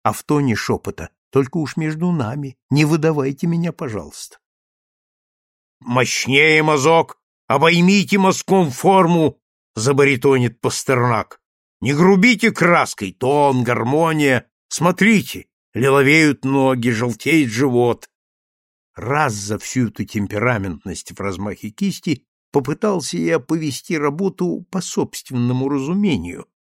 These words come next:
стараясь вложить не в рельеф покладки, а в рельеф самой формы бурность моих впечатлений от натуры.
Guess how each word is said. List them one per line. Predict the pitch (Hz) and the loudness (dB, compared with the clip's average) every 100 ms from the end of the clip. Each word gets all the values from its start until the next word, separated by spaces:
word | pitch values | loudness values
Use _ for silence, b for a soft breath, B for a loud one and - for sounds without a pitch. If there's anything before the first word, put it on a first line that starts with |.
| _ | _
стараясь | - - 151 175 151 131 | -8 -2 2 2 0 -2
вложить | 131 156 147 185 156 - - | 0 0 0 -2 -2 -8 -10
не | 165 165 | -4 -2
в | 143 | -2
рельеф | 160 180 196 254 - | 0 0 2 0 0
покладки, | - 175 - 156 98 95 - - - _ _ _ _ | -2 -4 0 0 -2 -4 -14 -20 -20 _ _ _ _
а | - 147 | -2 0
в | 170 | 4
рельеф | 180 202 220 208 | 4 4 2 2
самой | - 214 226 | 2 2 4
формы | 160 - 233 233 185 156 143 131 | 0 0 2 4 4 2 2 0
бурность | 107 107 165 156 143 131 - | -2 -2 0 0 0 -2 -2
моих | 127 123 117 | -2 -2 -2
впечатлений | - 127 110 120 127 160 147 127 | -6 -10 -8 -8 -8 -6 -2 -2
от | 117 | -2
натуры. | 139 139 - 107 - - - | -6 -8 -10 -16 -16 -20 -20